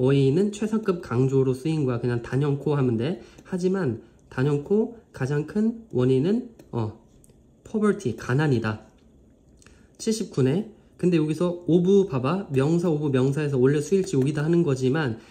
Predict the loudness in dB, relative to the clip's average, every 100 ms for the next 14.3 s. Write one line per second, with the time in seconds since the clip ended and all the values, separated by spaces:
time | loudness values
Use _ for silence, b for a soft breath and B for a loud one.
0 | B -2 -2 -2 -2 0 0 2 2 2
1 | -2 -2 -4 -6 -8 -2 -2 0 -2 0
2 | 0 -2 -2 0 0 0 -2 0 0 -2
3 | -4 -8 B B -6 0 0 0 0 2
4 | 2 0 -2 0 2 2 2 0 -4 -4
5 | 0 2 2 2 0 0 -2 -4 -2 2
6 | 0 0 -6 -4 -4 -4 -4 -4 -4 B
7 | B B B B -8 -2 2 4 4 2
8 | -2 -2 -4 -2 -4 0 0 -2 -8 -2
9 | 2 4 4 2 0 B B B -2 0
10 | 0 -2 -2 -4 -6 -14 -20 -6 -6 -4
11 | 0 2 2 -2 -4 -4 0 2 2 0
12 | -2 -4 -6 -18 b b b -4 0 2
13 | 2 2 0 -2 -2 0 0 0 0 2
14 | 0 -2